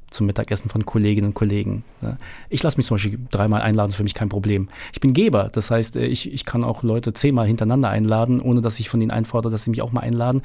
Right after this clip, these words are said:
Als Geber ist es kein Problem. Ja, da gebe ich gerne, ich nehme aber auch gerne, aber zuerst kommt das Geben. Wenn du nur mit Gebern abhängst, dann entstehen magische Dinge.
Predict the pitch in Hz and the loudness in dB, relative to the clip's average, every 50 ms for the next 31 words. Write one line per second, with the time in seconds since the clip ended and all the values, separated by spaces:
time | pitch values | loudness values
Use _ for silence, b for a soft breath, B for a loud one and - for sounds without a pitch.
0 | B B B B B B - 117 - - - 139 147 151 139 131 135 - - 120 | B B B B B B -8 -8 -4 0 2 2 2 2 2 0 0 0 0 0
1 | 120 - - 117 110 117 120 117 101 92 B B B B B B - 104 104 104 | 0 0 0 0 2 2 2 2 2 0 B B B B B B -6 -4 -4 -2
2 | 113 107 104 104 104 - - - 143 120 113 123 147 170 156 - - 143 151 165 | -2 -2 -2 -2 -4 -6 -10 -6 -4 0 2 4 4 2 2 2 2 2 4 4
3 | 139 - - 160 170 139 107 104 101 95 - - 117 104 104 120 139 147 143 - | 4 4 4 4 4 4 2 2 0 0 0 0 0 2 4 4 2 2 2 0
4 | 110 113 - - 131 123 - - 123 107 107 95 - - 113 - - - 123 123 | -2 -2 0 0 -2 -2 -2 -2 -2 -2 -2 -4 -4 -6 -8 -8 -6 -8 -12 -12
5 | - - - - - - - - - - - - 110 107 117 117 117 120 156 226 | -14 -20 -20 -20 -20 -20 -20 -20 -20 -20 -8 -2 0 2 2 4 4 4 4 4
6 | 233 220 - - - 202 220 170 113 104 - - - - - - 90 87 - - | 4 2 2 0 0 2 2 2 2 0 -2 -4 -4 -4 -2 -2 -2 -4 -4 -6
7 | - - 113 - - 117 - - - 120 113 104 101 101 107 120 117 117 113 113 | -6 -6 -6 -6 -4 -6 -6 -4 -2 0 0 0 0 0 0 0 -2 -2 -4 -4
8 | - - 113 101 110 110 107 95 92 101 | -4 -4 -2 -2 0 0 0 -2 -2 -4